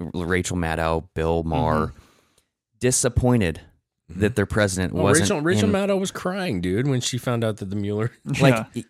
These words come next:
Speaker 3: the
Speaker 1: y-,
Speaker 3: Mueller
Speaker 1: you're,
Speaker 3: investigation.
Speaker 1: you're disappointed that your president of the Ni-, of the United States is not a spy.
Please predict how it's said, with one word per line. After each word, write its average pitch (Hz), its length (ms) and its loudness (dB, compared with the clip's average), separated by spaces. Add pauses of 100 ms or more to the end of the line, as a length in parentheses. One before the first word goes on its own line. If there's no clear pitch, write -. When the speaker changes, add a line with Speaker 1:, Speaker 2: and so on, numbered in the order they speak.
Speaker 3:
the 139 80 -4
Speaker 1:
y-, 123 80 4
Speaker 3:
Mueller 117 300 2
Speaker 1:
you're, 104 80 4
Speaker 3:
investigation. 104 440 0
Speaker 1:
you're 131 120 4
disappointed 135 640 2
that 101 120 2
your 101 140 2
president 92 640 -2 (160)
of 95 160 -6
the 92 80 0
Ni-, 90 320 0
of 85 60 -6
the 90 80 -2
United 87 240 0
States 87 260 -2
is 82 140 -2
not 87 560 -2 (160)
a 90 100 -4
spy. 95 440 0